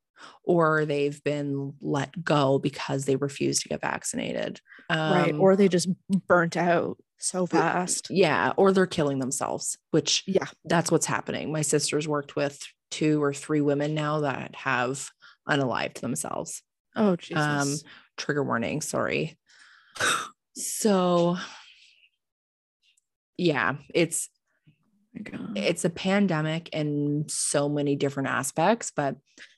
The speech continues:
Speaker 1: yes, there's no nurses. I know that they're, the hospital that she works at, my sister, that they're discussing what to do with patients when there are no nurses left.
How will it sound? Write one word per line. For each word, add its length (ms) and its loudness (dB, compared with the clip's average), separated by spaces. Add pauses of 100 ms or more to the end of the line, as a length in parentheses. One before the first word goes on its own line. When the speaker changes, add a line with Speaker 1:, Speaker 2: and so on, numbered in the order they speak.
Speaker 1:
yes, 400 -6
there's 400 0
no 180 4
nurses. 420 0
I 100 0
know 200 -2
that 200 -4
they're, 540 0
the 180 -6
hospital 500 -2
that 140 0
she 180 -2
works 360 -2
at, 220 0
my 140 -4
sister, 640 -4
that 160 -4 (240)
they're 140 2
discussing 760 -4 (500)
what 320 0
to 120 2
do 220 4
with 220 0
patients 720 0 (120)
when 220 0
there 180 -2
are 60 -2
no 200 -2
nurses 480 -4
left. 440 -6